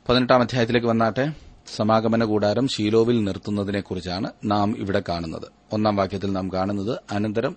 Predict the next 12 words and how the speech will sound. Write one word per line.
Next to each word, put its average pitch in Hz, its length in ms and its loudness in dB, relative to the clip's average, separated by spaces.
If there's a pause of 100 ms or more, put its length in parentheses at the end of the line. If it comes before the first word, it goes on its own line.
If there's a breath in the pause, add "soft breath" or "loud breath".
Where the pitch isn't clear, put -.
ഇസ്രായേൽ 117 320 2
മക്കളുടെ 110 360 0
സഭ 98 260 -4
മുഴുവനും 107 580 0
ശീലോവിൽ 110 500 2
ഒന്നിച്ചുകൂടി 101 680 -2 (380 loud breath)
അവിടെ 110 340 0
സമാഗമന 120 600 0
കൂടാരം 107 640 -2
നിർത്തി." 95 320 -8 (640)
ദേശം 101 480 0 (280)
അവർക്ക് 98 500 -2